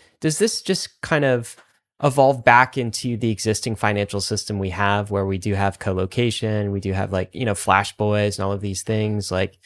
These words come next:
I'm just trying to get a escape of the dystopia if we let M E V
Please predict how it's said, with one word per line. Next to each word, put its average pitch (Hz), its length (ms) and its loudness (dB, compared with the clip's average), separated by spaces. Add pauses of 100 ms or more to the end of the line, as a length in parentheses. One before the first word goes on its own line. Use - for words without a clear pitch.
(460)
I'm 165 100 4
just 175 180 -2
trying 175 260 4
to 160 100 -6
get 139 340 0
a 123 360 0 (320)
escape 160 420 2
of 113 100 -2
the 120 100 -2
dystopia 101 840 0 (280)
if 127 140 -4
we 127 60 2
let 113 320 4
M 117 160 0
E 113 80 0
V 110 400 0